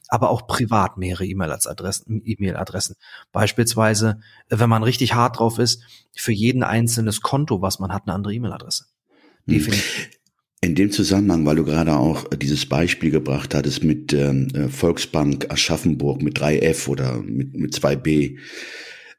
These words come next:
Speaker 2: Weißt du zufälligerweise, ob es, ähm, ja, so ein Frühwarnsystem gibt bei Nom-, Domainregistraren, die, äh, wenn jemand so eine Domain, die in Anlehnung an eine Bank,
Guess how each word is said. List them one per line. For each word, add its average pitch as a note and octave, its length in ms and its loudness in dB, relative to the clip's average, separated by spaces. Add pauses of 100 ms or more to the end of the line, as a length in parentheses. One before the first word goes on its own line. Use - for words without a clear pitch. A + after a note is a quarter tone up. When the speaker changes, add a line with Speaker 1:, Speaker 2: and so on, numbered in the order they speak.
(520)
Speaker 2:
Weißt G2 440 0
du D#3 80 0
zufälligerweise, A#2 1120 2
ob - 160 -2
es, - 400 0 (160)
ähm, D#2+ 440 0
ja, E2 160 -2
so F2 160 0
ein F2+ 100 4
Frühwarnsystem D2 1300 0
gibt E2+ 220 -2
bei E2 160 0
Nom-, D#2 400 0
Domainregistraren, D#2+ 1300 0
die, D#2+ 260 -2 (640)
äh, E2 220 2 (100)
wenn F#2+ 140 4
jemand F#2 400 2 (120)
so G#2+ 320 0
eine F#2+ 220 2
Domain, F#2 400 2
die D#2+ 200 -2
in - 280 -4
Anlehnung F#2+ 460 2
an D2 80 -4
eine D#2 240 -2
Bank, E2 460 -2